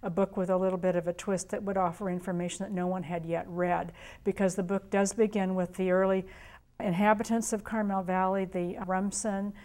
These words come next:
and the Esalen, and it goes on through the founding of the mission period, the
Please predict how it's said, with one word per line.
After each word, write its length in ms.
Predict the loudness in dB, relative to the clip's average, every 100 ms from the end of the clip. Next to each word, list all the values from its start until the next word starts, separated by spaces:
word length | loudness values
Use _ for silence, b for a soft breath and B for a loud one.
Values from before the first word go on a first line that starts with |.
| B B B
and 280 | -2 0 0
the 160 | -2 -2
Esalen, 640 | -2 -2 -2 0 0 -2 -2
and 300 | 0 0 0
it 180 | -2
goes 240 | 2 2 2
on 220 | 0 0
through 200 | -2 -2
the 100 | -2
founding 440 | -2 -2 0 -2
of 80 | -2
the 80 | 0
mission 320 | -2 -2 -4
period, 540 | -6 -2 0 2 0 -2 B B B B
the 280 | 2 4 6